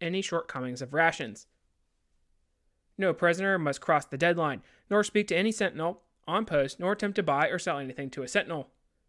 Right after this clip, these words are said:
The sentinel having orders to fire on anyone crossing the deadline or attempting to speak or trade with them. It is the duty of the detachment sergeants to carry any men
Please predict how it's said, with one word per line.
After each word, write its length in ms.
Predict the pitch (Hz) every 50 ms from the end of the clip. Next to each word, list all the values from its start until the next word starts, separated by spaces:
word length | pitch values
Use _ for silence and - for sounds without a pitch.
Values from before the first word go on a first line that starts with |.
| _ _ _ _
The 100 | - 170
sentinel 560 | 160 175 180 185 - 196 185 190 220 247 - _ _
having 280 | - - 160 170 170 151
orders 240 | 143 147 165 165 160
to 80 | - 151
fire 360 | - 151 147 151 165 180 -
on 140 | - 143 -
anyone 340 | - 180 214 214 190 170 160
crossing 320 | - 156 143 135 - 147
the 80 | 127 123
deadline 380 | 139 170 180 185 185 185 175 - - - _ _ _ _
or 120 | - 165 170
attempting 340 | 165 - 170 160 - 180
to 80 | 185 180
speak 260 | - - 143 139 127
or 100 | - 139
trade 200 | - - 127 120
with 160 | 117 120 -
them. 300 | - 185 170 143 131 127 - _ _ _ _ _ _ _ _ _ _ _ _ _ _ _ _ _ _ _ _ _ _ _ _ _ _ _ _ _
It 60 | - 202
is 60 | 196
the 100 | 196 185
duty 300 | 160 180 175 190 208 190
of 100 | 123 160
the 80 | 165
detachment 480 | 156 147 143 - 180 190 190 - 190 156
sergeants 380 | - 185 190 190 196 202 190 -
to 100 | - 165
carry 340 | - - 180 170 160 -
any 160 | - 180 214 214
men 280 | 175 147 143 151 185